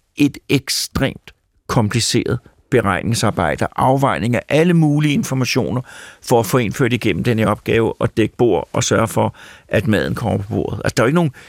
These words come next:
selvom vi kan snakke om kunstig intelligens og alt muligt, der er jo ikke nogen,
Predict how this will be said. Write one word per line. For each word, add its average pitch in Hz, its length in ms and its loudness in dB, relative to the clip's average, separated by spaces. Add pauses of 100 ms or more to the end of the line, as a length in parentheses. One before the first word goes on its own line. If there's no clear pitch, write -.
(240)
selvom 139 260 0
vi 127 80 2
kan 113 100 0
snakke 107 220 0
om 110 60 -2
kunstig 120 340 0
intelligens 117 480 -2
og 120 40 2
alt 101 100 0
muligt, 107 200 -2
der 123 60 2
er 110 40 0
jo 113 60 0
ikke 151 160 2
nogen, 147 320 2